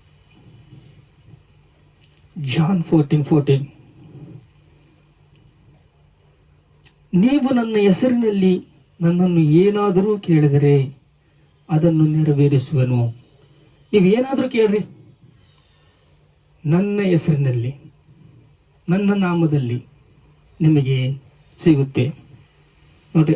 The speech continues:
ಹದಿನಾರು, ಸತ್ಯದ ಆತ್ಮ ಬಂದಾಗ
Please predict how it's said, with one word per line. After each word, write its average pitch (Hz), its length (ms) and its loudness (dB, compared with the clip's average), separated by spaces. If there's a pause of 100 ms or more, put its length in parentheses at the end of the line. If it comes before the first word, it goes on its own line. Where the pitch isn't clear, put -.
(120)
ಹದಿನಾರು, 214 540 -4 (3500)
ಸತ್ಯದ 247 480 -2
ಆತ್ಮ 196 300 -2
ಬಂದಾಗ 175 540 -2